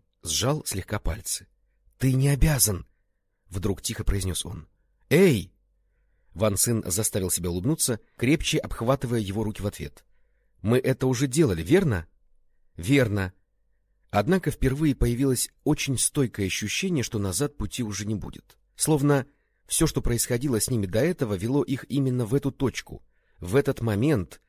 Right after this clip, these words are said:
когда они будут оба сидеть вот так друг напротив друга, взявшись за руки, и готовясь открыть дверь, за которой ждала неизвестность. И как Ван Цин не старался отделаться от этого чувства, оно не исчезало. Лун Ань какое-то время смотрел ему в глаза,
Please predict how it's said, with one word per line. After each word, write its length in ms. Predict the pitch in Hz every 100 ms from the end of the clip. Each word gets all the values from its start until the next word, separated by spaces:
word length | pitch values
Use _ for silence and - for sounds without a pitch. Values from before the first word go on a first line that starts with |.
| _ _ -
когда 300 | 98 90 101
они 260 | 95 95
будут 260 | 90 113 101
оба 200 | 117 95
сидеть 340 | 85 87 127 90
вот 180 | 95
так 220 | - 131 82
друг 200 | 135 120
напротив 340 | 98 117 101
друга, 360 | 101 90 78 78 _ _
взявшись 540 | 82 85 120 - 107 -
за 240 | 87 151
руки, 360 | 151 95 78 - _ _
и 140 | - 92
готовясь 460 | 90 92 156 147
открыть 380 | - 101 - 127
дверь, 340 | 107 110 90 _ _ _
за 160 | 87
которой 240 | 92 90 139
ждала 240 | 92 98
неизвестность. 680 | 101 101 80 - - - - _ _ _
И 100 | 120
как 200 | 113 190
Ван 180 | 170 147
Цин 200 | - 160
не 80 | 135
старался 460 | - 123 147 -
отделаться 720 | - 110 90 110 135 107 - 104
от 240 | 95 -
этого 240 | 113 78
чувства, 500 | 78 - 170 - 139 -
оно 260 | 90 104
не 200 | 123 98
исчезало. 520 | 110 - 95 78 - - _ _ _ _ _
Лун 200 | 98 107 -
Ань 200 | 113 104
какое-то 460 | 101 104 92 98
время 240 | 90 117 101
смотрел 360 | 101 90 101
ему 140 | 104 101
в 40 |
глаза, 380 | 107 110 170